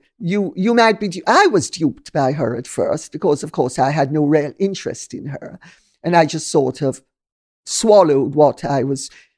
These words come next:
being fed. And it was only after the marriage that I began to think, "Mm, mm."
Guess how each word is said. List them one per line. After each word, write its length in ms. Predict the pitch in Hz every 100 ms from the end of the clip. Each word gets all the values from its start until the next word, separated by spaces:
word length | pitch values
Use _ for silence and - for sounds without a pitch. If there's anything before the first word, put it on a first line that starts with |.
| _ -
being 300 | 156 135 113
fed. 680 | - 170 123 113 175 190 _ -
And 160 | 175 180
it 140 | 190
was 160 | 185 214
only 300 | 226 240 175
after 580 | 160 143 - - 143 - _ _ -
the 80 | 156
marriage 1000 | 170 302 127 82 - - - - - -
that 520 | 143 - - - - _ 165
I 280 | 160 156
began 580 | 143 151 180 165 147 143
to 240 | - - 147
think, 300 | - 131 -
"Mm, 520 | 170 180 120 - 120 _ _ -
mm." 340 | 156 135 -